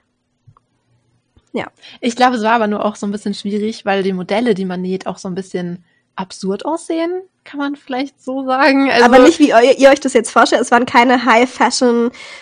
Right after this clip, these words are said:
Speaker 1: super fancy Jacken, sondern es waren eher so achtziger Jahre Schnitte, wenn man, also,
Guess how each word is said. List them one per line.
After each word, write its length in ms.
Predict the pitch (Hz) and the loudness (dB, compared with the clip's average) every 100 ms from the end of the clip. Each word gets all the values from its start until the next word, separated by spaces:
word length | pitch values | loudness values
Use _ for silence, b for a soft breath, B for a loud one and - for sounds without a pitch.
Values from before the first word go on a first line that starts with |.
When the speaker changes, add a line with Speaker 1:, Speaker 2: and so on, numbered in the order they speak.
| B | B
Speaker 1:
super 380 | - 247 240 | -4 0 0
fancy 440 | 247 - 233 254 254 | -2 0 0 0 0
Jacken, 280 | 240 - 254 | 0 0 0
sondern 220 | 233 233 | 2 2
es 100 | 254 | 2
waren 140 | 233 | 2
eher 240 | - 226 226 | 4 2 2
so 380 | 208 208 - - | 2 0 0 -2
achtziger 480 | 214 - - 254 233 | -2 -2 -6 -2 0
Jahre 380 | 185 170 254 320 | 2 0 0 0
Schnitte, 420 | 311 330 - 339 | 2 0 0 -2
wenn 100 | 247 | 0
man, 220 | 262 269 | 0 -2
also, 400 | - 240 233 240 | -2 2 4 2